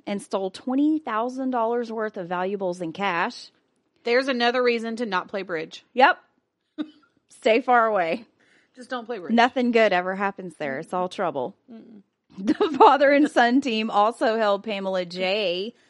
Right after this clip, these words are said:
Speaker 1: captive in her home in Homestead, Maryland. She was forced to perform sexual acts on Joseph at gunpoint.
Speaker 2: Huh. I hate it.
Speaker 1: Tuck that little nugget away.
Speaker 2: Okay.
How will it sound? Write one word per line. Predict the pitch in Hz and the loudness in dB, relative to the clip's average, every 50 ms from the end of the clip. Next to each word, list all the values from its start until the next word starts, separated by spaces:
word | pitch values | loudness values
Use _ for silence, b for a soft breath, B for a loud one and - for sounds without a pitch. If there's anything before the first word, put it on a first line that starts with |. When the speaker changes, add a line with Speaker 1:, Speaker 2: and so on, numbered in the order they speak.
| b b b b _ | b b b b _
Speaker 1:
captive | - 202 208 208 - 220 214 202 202 | -6 -6 -6 -4 -4 -4 -2 -2 -2
in | 208 214 | -4 -4
her | 226 208 208 | -2 -4 -2
home | 214 220 202 202 202 202 180 | -2 -2 -2 -2 -4 -4 -2
in | 190 185 185 190 190 196 | -2 -2 -2 -2 -4 -4
Homestead, | 190 208 196 196 196 185 - - 208 185 185 185 | -6 -6 -4 -6 -6 -8 -8 -4 -2 0 0 0
Maryland. | 185 180 175 170 165 160 160 165 175 220 269 277 - _ _ _ _ _ _ _ _ _ | -2 -6 -6 -6 -6 -6 -6 -6 -4 -2 -4 -4 -4 _ _ _ _ _ _ _ _ _
She | - - 262 254 | -10 -6 -4 0
was | 226 226 226 - | 0 0 -2 -2
forced | - 247 247 254 254 247 - - - | -4 0 2 2 0 0 -4 -12 -10
to | - 262 247 233 | -6 -6 -6 -6
perform | 233 226 214 208 - 208 202 196 190 190 | -6 -8 -10 -8 -6 -6 -4 -4 -4 -6
sexual | - - 180 170 - - - 196 190 160 - | -8 -10 -10 -10 -10 -10 -8 -6 -6 -6 -6
acts | 135 135 - - - _ | -8 -10 -10 -12 -14 _
on | 254 240 262 277 269 262 | -12 -10 -8 -8 -8 -8
Joseph | - - 294 320 302 - 370 359 349 - _ _ | -8 -10 -10 -10 -10 -10 -12 -12 -12 -12 _ _
at | - 180 170 143 - _ _ | -10 -10 -10 -10 -12 _ _
gunpoint. | - 165 170 180 - - 254 294 302 - _ _ _ _ _ _ _ _ _ _ | -12 -12 -12 -10 -12 -10 -8 -8 -8 -10 _ _ _ _ _ _ _ _ _ _
Speaker 2:
Huh. | 277 233 190 170 165 214 202 208 208 B B B B B B B B B B _ - | -16 -14 -14 -14 -14 -16 -16 -18 -20 B B B B B B B B B B _ -18
I | - | -14
hate | 175 185 160 156 156 | -10 -8 -8 -8 -8
it. | 156 160 160 - 208 _ _ _ _ _ _ _ | -10 -12 -16 -18 -20 _ _ _ _ _ _ _
Speaker 1:
Tuck | - 226 202 - _ | -12 -12 -12 -10 _
that | - 196 156 165 | -6 -4 -4 -2
little | 190 180 170 175 | -2 -4 -4 -4
nugget | 180 180 175 170 180 175 | -6 -6 -6 -4 -4 -4
away. | 175 180 185 185 185 196 180 b b b b b b b b b b b _ _ _ - - | -4 -4 -4 -4 -4 -6 -8 b b b b b b b b b b b _ _ _ -20 -20
Speaker 2:
Okay. | 226 214 - - 170 160 156 170 180 190 220 190 | -20 -20 -20 -20 -18 -18 -18 -20 -20 -18 -20 -18